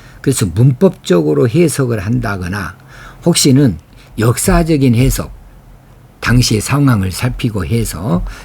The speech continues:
역사적으로 해석을 한다거나, 혹시는 구속사적 해석 같은, 성경은 예수 그리스도의 오실 것에 대해서 예언을 했고, 예수 그리스도가 오신 일로 인하여서 약속이 성취되어졌고,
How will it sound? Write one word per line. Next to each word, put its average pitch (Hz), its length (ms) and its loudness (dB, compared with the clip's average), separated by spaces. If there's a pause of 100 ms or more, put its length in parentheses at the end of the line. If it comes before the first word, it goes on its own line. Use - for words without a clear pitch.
역사적으로 110 1000 0 (720)
해석을 113 400 0
한다거나, 92 580 -4 (460)
혹시는 160 420 2 (260)
구속사적 143 1120 0
해석 131 340 -2
같은, 92 440 -4 (800)
성경은 113 680 2 (540)
예수 123 320 0
그리스도의 104 540 -2
오실 101 360 -2
것에 104 200 -2
대해서 101 300 -4
예언을 104 440 2
했고, 143 460 0 (420)
예수 123 300 2
그리스도가 104 640 -2
오신 101 540 2 (800)
일로 127 300 4
인하여서 98 640 -2
약속이 110 360 0
성취되어졌고, 113 1160 -2